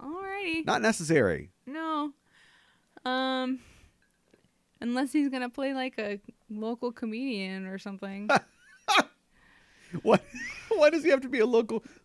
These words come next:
Speaker 1: I don't
Speaker 2: local
Speaker 1: know.
Speaker 2: comedian?
Speaker 1: <laughs>
Speaker 2: Patton Oswalt.
Speaker 1: <laughs> I don't know. I don't know.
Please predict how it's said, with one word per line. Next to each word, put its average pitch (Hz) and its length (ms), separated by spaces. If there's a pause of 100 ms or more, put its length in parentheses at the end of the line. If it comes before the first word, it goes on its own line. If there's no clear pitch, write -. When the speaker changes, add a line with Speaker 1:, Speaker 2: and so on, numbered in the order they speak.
(300)
Speaker 1:
I - 160
don't 175 140
Speaker 2:
local 190 160
Speaker 1:
know. 92 60
Speaker 2:
comedian? 113 640 (500)
Speaker 1:
<laughs> - 500
Speaker 2:
Patton 110 260
Oswalt. 92 580
Speaker 1:
<laughs> - 720
I 240 80 (120)
don't - 140
know. 226 280 (480)
I - 880
don't - 220
know. 170 400